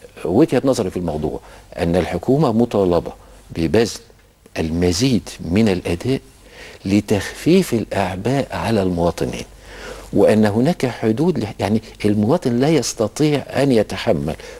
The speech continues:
كل شيء وبجرعة كبيرة وفي فترة زمنية قصيرة. وبالتالي حتى يمكن أنا بدعو أيضًا إلى ألا يؤخ-، ألا تؤخذ الوصفات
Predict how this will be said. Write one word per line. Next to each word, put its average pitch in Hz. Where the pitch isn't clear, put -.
كل 127
شيء 139
وبجرعة 107
كبيرة 147
وفي 98
فترة 123
زمنية 104
قصيرة. -
وبالتالي 139
حتى 143
يمكن 117
أنا 139
بدعو 127
أيضًا 127
إلى 117
ألا 147
يؤخ-، -
ألا 123
تؤخذ 98
الوصفات 98